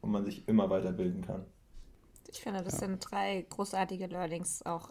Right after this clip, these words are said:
Speaker 2: all-, allgemein aufs Leben bezogen. <laughs>
Speaker 3: Ja, also jetzt allgemein betrachtet, wir haben halt eigentlich auch viel mehr für uns, fürs Leben gelernt, glaub ich auch.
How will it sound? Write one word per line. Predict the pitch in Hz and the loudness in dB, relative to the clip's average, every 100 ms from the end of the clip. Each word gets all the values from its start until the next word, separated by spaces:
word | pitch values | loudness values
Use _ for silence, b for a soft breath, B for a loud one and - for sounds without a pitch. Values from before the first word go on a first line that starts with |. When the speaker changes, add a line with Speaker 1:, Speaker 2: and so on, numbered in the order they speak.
| - | -10
Speaker 2:
all-, | - 160 160 - | -4 -2 -2 0
allgemein | 170 180 170 156 160 160 | 0 2 0 -4 -6 -6
aufs | 165 - | -8 -6
Leben | 160 156 151 | -4 -4 -6
bezogen. | - - 185 233 | -6 -2 0 2
<laughs> | - 339 - - 277 - - - - 330 302 B B B B - B 240 B B B B - | 4 4 4 2 -2 -2 -20 -16 -10 -8 -6 B B B B -18 B -12 B B B B 10
Speaker 3:
Ja, | 123 127 | 12 12
also | - - 139 123 | 8 4 10 12
jetzt | 127 123 - | 12 12 12
allgemein | 127 120 123 139 | 12 12 12 12
betrachtet, | 127 135 120 120 | 12 12 8 10
wir | 120 | 12
haben | 120 120 | 12 12
halt | 107 | 12
eigentlich | 117 117 - | 10 8 10
auch | 120 123 - - - - - - - - - | 8 8 0 -14 -20 -20 -20 -20 -20 -20 -14
viel | - - 135 | -8 10 12
mehr | 131 123 123 | 12 12 12
für | - - 131 | 12 10 10
uns, | 127 123 127 160 - | 12 12 12 12 6
fürs | 120 - | -2 2
Leben | 120 120 135 | 8 10 10
gelernt, | 139 147 156 | 8 4 2
glaub | - - | 2 0
ich | - - | 0 0
auch. | - | -2